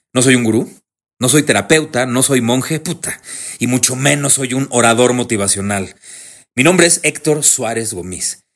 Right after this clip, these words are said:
y en el capítulo cincuenta y ocho de mi podcast,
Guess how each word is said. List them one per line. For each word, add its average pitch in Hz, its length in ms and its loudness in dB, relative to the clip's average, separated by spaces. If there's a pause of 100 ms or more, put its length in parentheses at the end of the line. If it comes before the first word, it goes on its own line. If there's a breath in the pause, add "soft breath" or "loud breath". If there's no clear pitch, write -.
(160)
y 120 80 -2
en 127 60 0
el 131 80 2
capítulo 185 400 2
cincuenta 123 420 0
y 120 100 4
ocho 143 200 2
de 123 100 2
mi 117 80 -4
podcast, 127 540 0